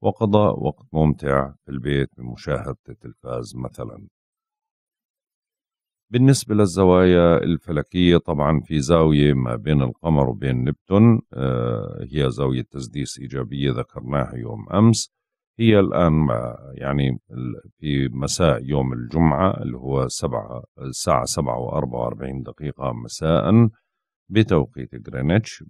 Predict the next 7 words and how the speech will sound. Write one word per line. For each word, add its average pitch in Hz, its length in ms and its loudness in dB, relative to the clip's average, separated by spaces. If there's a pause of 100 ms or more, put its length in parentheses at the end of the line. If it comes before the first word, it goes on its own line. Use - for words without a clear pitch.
(120)
ما 98 440 -2
بتتشكل 92 800 -4
هاي 73 200 -2
الزاوية، 82 540 4
هي 69 200 0
مستمرة 69 840 0 (120)
لساعات 67 640 -2